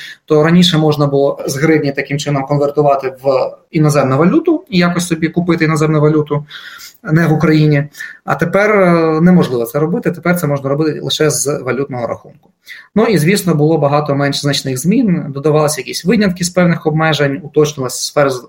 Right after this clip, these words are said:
застосування якихось обмежень, там десь дозволили, е, аліменти сплачувати за кордон, десь дозволили купувати валюту з метою купівлі певних товарів для фізичних осіб і таке інше. Ось це в основному про зміни, з-,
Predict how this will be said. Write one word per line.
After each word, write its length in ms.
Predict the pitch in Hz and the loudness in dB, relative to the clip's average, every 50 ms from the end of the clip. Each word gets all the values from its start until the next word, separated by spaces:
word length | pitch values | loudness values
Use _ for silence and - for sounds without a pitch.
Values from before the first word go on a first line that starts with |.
| _ | _
застосування 560 | - 143 - - 143 - - 180 220 226 208 | -8 -8 -8 -8 -10 -4 -2 0 0 2 2
якихось 320 | 185 175 170 160 151 - 170 | 0 0 0 -4 -4 -2 0
обмежень, 380 | 165 170 170 160 143 139 139 139 - - - - _ | 2 2 2 2 2 -2 -4 -6 -10 -16 -16 -16 _
там 140 | - 143 135 | -4 -2 0
десь 200 | 135 139 135 - | 0 -2 -4 0
дозволили, 520 | - 151 143 143 143 151 156 151 143 139 135 | -2 0 0 2 4 4 4 4 4 2 0
е, 80 | 135 135 - - - _ _ - 147 139 131 131 131 135 135 - 127 - - - - - | 0 -2 -6 -16 -20 _ _ -10 -8 -6 -6 -6 -6 -8 -8 -10 -12 -14 -14 -16 -8 -2
аліменти 540 | 156 151 175 185 220 226 214 185 - 196 | 0 2 4 4 4 4 2 0 0 0
сплачувати 580 | 175 - - 185 185 185 180 180 175 170 170 156 | -2 0 2 2 2 2 2 2 0 0 0 0
за 120 | 156 160 | -2 -2
кордон, 440 | 156 165 160 156 147 160 156 151 143 | 0 0 0 0 2 2 2 2 0
десь 140 | 147 139 135 | 0 -4 -4
дозволили 560 | 135 139 131 131 139 143 143 139 131 131 123 - - - - _ | -4 -6 -6 -2 -2 0 0 0 0 -2 -4 -6 -10 -20 -20 _
купувати 760 | - 151 147 - 143 139 151 147 143 147 139 135 135 - - 135 | -6 -6 -4 -4 0 2 2 2 2 2 0 -2 -2 -2 -4 -2
валюту 340 | 143 143 143 143 143 139 139 | -2 0 0 0 -2 -2 -4
з 60 | 127 | -4
метою 380 | 139 139 135 - 139 139 135 135 | -2 -6 -2 -2 -2 -2 -2 -2
купівлі 480 | - 135 - 139 131 131 123 127 123 - _ - - - - _ | -4 -8 -6 -4 -6 -4 -4 -6 -6 -8 _ -20 -20 -20 -18 _
певних 280 | - 151 143 139 143 - | 0 0 2 2 0 0
товарів 380 | - 143 135 143 135 135 131 127 | 0 0 2 2 2 2 0 -2
для 60 | 131 135 | -4 -4
фізичних 460 | - 139 135 151 147 151 160 151 185 | -4 0 0 0 0 0 -2 0 0
осіб 380 | 180 175 - 233 233 180 - - _ - - - - _ - | 0 0 2 0 -2 -2 -4 -10 _ -20 -20 -20 -20 _ -4
і 80 | 190 | -2
таке 240 | 175 160 - - 104 | 0 0 -2 -2 -4
інше. 340 | 90 - - - - 147 147 - 214 | -2 -2 -2 -4 -4 -6 -10 -6 -2
Ось 440 | 190 185 180 - - - - - - | 0 0 0 0 -4 -4 -6 -8 -6
це 140 | - 233 226 | -2 0 2
в 40 | 208 | 2
основному 480 | 180 175 185 175 170 170 165 160 151 | 2 2 4 4 4 4 4 2 0
про 120 | - 139 131 | 0 -2 -2
зміни, 500 | 127 147 151 151 147 143 131 131 127 123 | 0 2 2 2 2 2 0 -2 -4 -6
з-, 520 | 120 - - - 127 127 127 123 123 127 | -6 -6 -6 -6 -4 -4 -4 -4 -4 -4